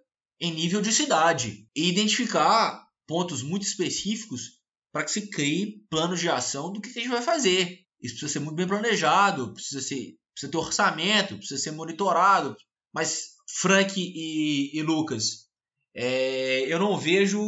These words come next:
o interesse nesse tipo de, de articulação. Eu não vejo interesse. Por isso que,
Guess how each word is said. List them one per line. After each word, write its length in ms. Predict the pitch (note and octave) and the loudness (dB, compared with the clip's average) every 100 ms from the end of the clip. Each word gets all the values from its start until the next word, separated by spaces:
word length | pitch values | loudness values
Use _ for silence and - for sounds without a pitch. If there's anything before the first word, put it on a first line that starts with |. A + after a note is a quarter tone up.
| G#3 - - - | -2 -4 -10 -8
o 200 | E3+ G3 | -2 -2
interesse 1040 | C#4 D4+ B3+ G3+ E3 A3+ A#3+ - B3 - _ _ | -4 -4 0 2 2 2 0 -2 -4 -8 _ _
nesse 260 | D#3 F3 - | 0 2 2
tipo 220 | F3+ D#3+ | 0 -2
de, 600 | E3 E3+ D#3 C3+ - - | -2 -2 -2 -4 -6 -12
de 400 | A#2 C3+ C3 B2 - | -8 -6 -6 -6 -6
articulação. 880 | C3 - D#3 D3 A#2+ - G#2+ F#2 - _ | -4 -4 -4 -4 -2 -4 -8 -10 -16 _
Eu 160 | - C3 | -10 -8
não 120 | D3+ | -6
vejo 280 | C#3+ D3+ D#3+ | -4 -4 -4
interesse. 640 | F#3+ G#3+ D#3+ C#3 A2 - - _ - - _ | -2 2 2 2 -2 -8 -14 _ -20 -20 _
Por 160 | - F#3+ | 0 4
isso 160 | A#3 - | 4 2
que, 500 | A#3 A3 D#3+ - | 0 0 -2 -6